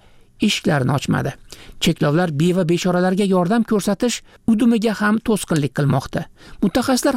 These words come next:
hayit namozi davomida virus tarqalish xavfi o'ta yuqori ekanligi haqida ogohlantirib keladi. Shu sabab Ramazon oyi davomida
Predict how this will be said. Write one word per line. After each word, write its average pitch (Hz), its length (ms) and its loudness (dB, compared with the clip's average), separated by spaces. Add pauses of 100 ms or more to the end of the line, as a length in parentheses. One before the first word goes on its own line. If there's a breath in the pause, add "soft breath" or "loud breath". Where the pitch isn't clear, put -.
hayit 254 260 0
namozi 208 380 2
davomida 190 440 2 (340 loud breath)
virus 247 380 2
tarqalish 190 540 0
xavfi 185 320 2 (100)
o'ta 247 280 0 (120)
yuqori 220 460 2 (120)
ekanligi 147 540 0
haqida 156 460 -2
ogohlantirib 143 580 -2
keladi. 127 380 0 (360 loud breath)
Shu - 140 0
sabab 208 400 0
Ramazon 180 360 2
oyi 208 200 2
davomida 175 500 2